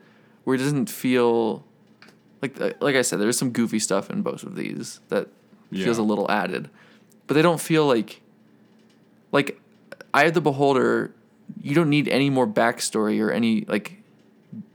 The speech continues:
Speaker 1: any, any questions going forward. Like, you don't ex-, there's nothing to expand this on this, really.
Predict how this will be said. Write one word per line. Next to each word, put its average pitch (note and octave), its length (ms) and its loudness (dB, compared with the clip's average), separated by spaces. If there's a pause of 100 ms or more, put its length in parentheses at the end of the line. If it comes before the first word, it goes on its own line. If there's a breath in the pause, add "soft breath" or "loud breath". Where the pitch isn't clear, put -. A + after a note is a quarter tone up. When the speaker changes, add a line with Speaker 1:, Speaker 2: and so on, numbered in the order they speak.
(140)
Speaker 1:
any, C3+ 360 -2
any C3+ 140 0
questions C#3 460 -2
going A#2+ 200 2
forward. A#2 260 2
Like, A2 180 -2
you C3+ 160 0
don't D#3 160 4
ex-, - 320 -4
there's C3+ 220 -2
nothing F3 220 2
to D#3+ 100 -2
expand A2 560 0
this - 300 -8
on G2+ 260 -2
this, - 220 -6
really. - 360 -6